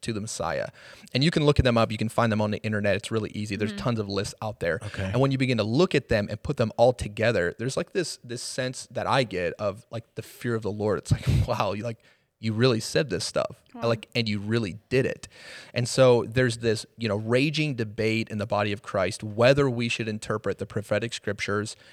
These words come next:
Speaker 1: in a literal, plain sense understanding, or if they are symbolic, if they're allegorical in terms of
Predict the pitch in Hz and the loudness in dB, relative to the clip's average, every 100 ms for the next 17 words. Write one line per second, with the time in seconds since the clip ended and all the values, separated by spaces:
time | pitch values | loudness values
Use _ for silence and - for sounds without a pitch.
0 | - 113 101 107 123 139 127 - 123 120 | -8 -4 -2 0 4 4 2 0 0 0
1 | 120 - 113 - 113 107 - 113 110 107 | 0 -4 -6 -4 -6 -4 -4 -4 -2 -2
2 | 107 - 123 143 127 117 117 113 101 104 | -4 2 4 4 2 -2 0 2 2 0
3 | - _ - - 113 107 104 117 101 76 | -4 _ -6 -2 -2 0 4 4 4 0
4 | 110 110 98 117 120 123 117 117 131 127 | -2 0 0 2 0 0 -4 2 6 6
5 | - 98 78 110 - 120 110 110 110 | 4 -2 -2 -4 -6 -4 -2 -2 -4